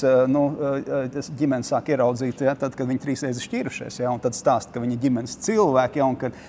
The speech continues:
ko tik viņi tagad nemīl un ko tik neaudzina vai neaudzinās, ja. Bet šeit ir, ā, patiesi, ja, patiesi stāsts. Un, un, ā, banki gadījumā tas, viņš to, mm,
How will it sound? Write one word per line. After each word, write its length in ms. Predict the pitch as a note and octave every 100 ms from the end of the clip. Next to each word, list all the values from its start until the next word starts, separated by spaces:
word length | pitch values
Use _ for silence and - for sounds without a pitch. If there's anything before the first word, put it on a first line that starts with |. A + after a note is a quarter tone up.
| -
ko 120 | D3 -
tik 140 | B2
viņi 140 | B2+ C#3
tagad 240 | B2 A#2+
nemīl 400 | E3 A3 D#3 C#3
un 160 | B2+ C3
ko 80 | D#3
tik 240 | C3 D#3
neaudzina 560 | A3 G3 C#3+ B2+ C#3 C3
vai 80 | C3
neaudzinās, 720 | E3 G#3+ D#3+ B2+ D3 C3+ -
ja. 80 | D#3 - - -
Bet 240 | - D#3+ -
šeit 240 | A#3 F#3+ G#3+
ir, 80 | G3+
ā, 640 | G3+ G3+ G3+ G#3+ A3+ G#3+ G#3
patiesi, 400 | D4+ B2 - - -
ja, 160 | B2 C#3+
patiesi 320 | - - D#3
stāsts. 400 | - G2+ B2 -
Un, 160 | C3+ C3+
un, 320 | D3+ D#3+ D#3+
ā, 80 | D#3 D#3 D3+
banki 320 | C#3 E3+ G3 A#2+
gadījumā 480 | A#2 A3+ B3 A#3+ A#3
tas, 160 | A#3+ - C#4+ C#4+ - - - - - -
viņš 240 | A#2+ -
to, 140 | C#3+ C3+
mm, 500 | D3 B2 - -